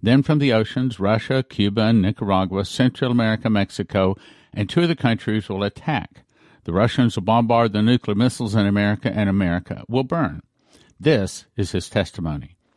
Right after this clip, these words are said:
Dimitri says, I was born in a Christian family. My father was a pastor of a Pentecostal church. At the age of seventeen, I ran away from home and went to Marine school and became a Marine officer. He said, "They gave me about eighty new recruits and put me out on the Black Sea,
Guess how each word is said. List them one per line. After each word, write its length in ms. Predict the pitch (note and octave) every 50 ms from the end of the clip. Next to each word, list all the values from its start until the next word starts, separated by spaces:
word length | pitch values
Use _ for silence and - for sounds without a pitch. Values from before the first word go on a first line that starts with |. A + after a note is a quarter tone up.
| _ - - - - _ _ _ -
Dimitri 380 | - D3+ F#3+ G3 - - E3 D3
says, 280 | - E3 D3 C#3+ - - -
I 60 | C#3+
was 180 | D3 D#3+ C3+ B2
born 320 | C#3+ E3+ F#3 F3 E3+ D#3+
in 140 | - C3 C#3
a 80 | C#3
Christian 400 | - - - A#2+ - - - A#2
family. 420 | A2 - G#2+ G2 E2+ C2+ D2+ E2 - _ _ _ _ _ _ _ -
My 120 | - G#2+
father 260 | - - G2 G2+ F#2
was 180 | F2+ F#2+ F#2+ E2+
a 60 | G2+
pastor 400 | - - A2+ G2+ E2+ - - -
of 160 | - - G2
a 80 | F#2+ F2+
Pentecostal 600 | - A2 G#2 G2 - G2+ F2 E2 - - E2+ D#2+
church. 420 | - - - C#3 A2 G#2 - - - _ _ _ - - - -
At 100 | - C3
the 120 | - D3+ D#3+
age 180 | F3 F#3+ -
of 120 | F3+ E3 C#3
seventeen, 600 | - - D#3 C3+ C3 B2+ - - C3 B2+ C3 B2+
I 100 | - B2+
ran 240 | B2+ B2+ B2+ B2 A#2
away 160 | A2 A2 A2+
from 200 | - - B2 A2+
home 260 | - A2 F#2+ F#2 G#2
and 160 | A2+ G#2 F2
went 160 | F#2 F#2+ G2+
to 100 | - -
Marine 380 | A#2+ B2+ C#3 D#3 F3+ F3+ C3+ G#2
school 400 | - - - F2+ E2 F2+ G#2+ A2
and 100 | - A2+
became 440 | A2+ A#2+ - - A#2 F#2+ F2+ F2 D#2+ -
a 80 | G2
Marine 460 | F2+ F#2 G#2 G2+ G2 F#2 F2+ F2+ F#2
officer. 500 | - G#2+ A2 G2+ - - G#2+ - - - - _ _ _ _ _ - - _
He 120 | - D3+
said, 180 | C#3 - D#3 C#3
"They 100 | D3+ C#3+
gave 180 | E3 F3+ G3
me 80 | F#3+ F#3
about 220 | E3+ D3 D3 B2+ -
eighty 240 | - D3+ D3+ D#3 D3+
new 120 | D3+ C#3+
recruits 520 | C#3+ D3+ D3 - - A#2+ G#2+ A#2 - - -
and 140 | A#2+ B2 -
put 160 | - C#3+ -
me 100 | C#3+ C#3
out 120 | C3+ C3+
on 100 | C#3 C3+
the 60 | C3
Black 320 | A2+ B2 A#2 A2 A2 - -
Sea, 400 | - - A2+ G2 F2+ F#2 A2